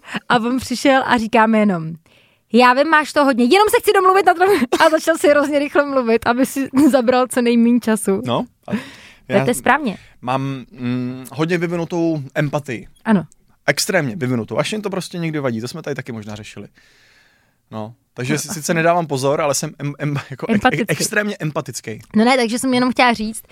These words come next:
Speaker 1: že když přesně, eh, můj partner takhle jako sedí u počítače doma a dělá si přípravu do práce,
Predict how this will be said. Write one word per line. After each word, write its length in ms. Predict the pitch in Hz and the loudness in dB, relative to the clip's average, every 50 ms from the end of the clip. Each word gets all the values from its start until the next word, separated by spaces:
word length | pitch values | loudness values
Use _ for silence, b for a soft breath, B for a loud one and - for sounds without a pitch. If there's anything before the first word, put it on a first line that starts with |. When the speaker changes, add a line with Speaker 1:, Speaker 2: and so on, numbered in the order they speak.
| B B B B B - | B B B B B -4
Speaker 1:
že 120 | 202 226 | -2 -2
když 340 | 196 196 196 233 233 - - | 0 0 0 0 0 -2 -4
přesně, 560 | - - 240 214 - 254 247 240 240 233 - - | -4 -2 -2 0 2 2 4 4 4 2 0 -2
eh, 360 | - 208 208 214 214 202 202 | -2 0 2 4 4 2 2
můj 160 | 202 220 233 | 2 0 0
partner 380 | 190 - 202 202 - 226 226 220 | 2 2 0 0 0 -2 -2 -2
takhle 260 | 226 220 - 233 226 | -2 -4 0 0 0
jako 340 | 220 214 - - 220 220 214 220 | 0 0 0 0 0 2 0 0
sedí 240 | 214 - 220 220 214 | -2 -4 -4 -4 -4
u 60 | 196 | -4
počítače 420 | - 240 220 - - 214 - 233 | -4 -6 -6 -6 -8 -6 -4 -2
doma 380 | 214 214 214 214 214 214 208 208 | 0 2 2 2 4 2 2 0
a 40 | 208 | 0
dělá 240 | 208 214 208 196 208 | 0 2 2 2 0
si 120 | - 196 | -2 -6
přípravu 440 | 180 - - 180 - 214 208 196 190 | -10 -12 -12 -6 -2 -2 0 0 0
do 100 | 185 175 | -2 -2
práce, 440 | - - 214 220 233 - - 247 | 0 2 2 2 2 0 -2 -6